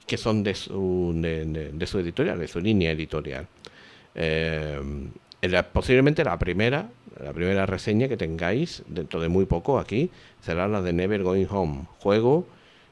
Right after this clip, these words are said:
eh, de Cursed Inc, ¿vale? Ya va-, veréis con más detenimiento qué tipo de juego es. Vais a tener reseña de Valhalla,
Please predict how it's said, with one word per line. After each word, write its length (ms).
eh, 640
de 380
Cursed 440
Inc, 320
¿vale? 460
Ya 420
va-, 460
veréis 420
con 180
más 160
detenimiento 460
qué 80
tipo 160
de 60
juego 260
es. 320
Vais 140
a 60
tener 260
reseña 360
de 100
Valhalla, 720